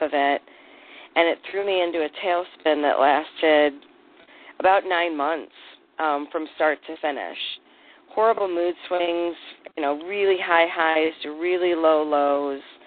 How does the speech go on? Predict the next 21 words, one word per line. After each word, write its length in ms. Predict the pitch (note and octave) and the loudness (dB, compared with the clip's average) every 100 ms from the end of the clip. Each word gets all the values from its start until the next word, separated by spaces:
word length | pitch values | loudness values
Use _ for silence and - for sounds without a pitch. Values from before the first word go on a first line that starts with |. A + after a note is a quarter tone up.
| - - - - - | -20 -20 -20 -20 -4
Um, 600 | - D#3 D3+ D3 D3 B2 - _ E3+ | 2 4 4 2 -2 -6 -10 _ -10
this 120 | F3+ - | -10 -10
was 80 | D#3+ | -10
probably 380 | - F3+ E3+ F3 | 0 0 2 0
around 300 | D#3+ D#3+ D#3 | 2 0 -2
the 60 | D#3 - | -4 -6
summer 440 | - D#3+ E3+ A3+ C#4+ - _ - | -2 0 2 0 -2 -10 _ -12
of 60 | D#3 - | -12 -8
two 60 | |
thousand 380 | E3 D#3 D#3 E3 - | -2 0 -2 -8 -6
four, 440 | E3 D#3+ D#3+ D#3+ E3 - - - - _ _ | -2 2 4 2 0 -10 -20 -20 -20 _ _
and 120 | E3 E3+ | -2 2
by 180 | E3+ E3 | 2 2
the 120 | F3 | 0
end 200 | E3+ F3+ | 0 0
of 120 | F3+ | 0
that 220 | E3+ D#3 | 2 0
year, 340 | D3+ F3 F#3 E3+ | 0 0 2 2
I 60 | |
wound 280 | D#3+ D#3+ D#3 | 2 0 2
up 180 | D#3 | 0